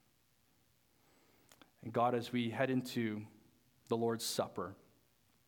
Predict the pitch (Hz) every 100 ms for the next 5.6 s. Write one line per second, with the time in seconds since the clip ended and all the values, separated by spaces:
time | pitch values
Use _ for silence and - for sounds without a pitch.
0 | _ _ _ _ - - _ _ _ _
1 | _ _ - - _ _ _ _ _ _
2 | _ _ _ _ _ - - - - -
3 | 117 123 117 139 135 - 110 107 107 101
4 | - 117 113 107 117 117 117 107 - 120
5 | 107 107 113 110 - 98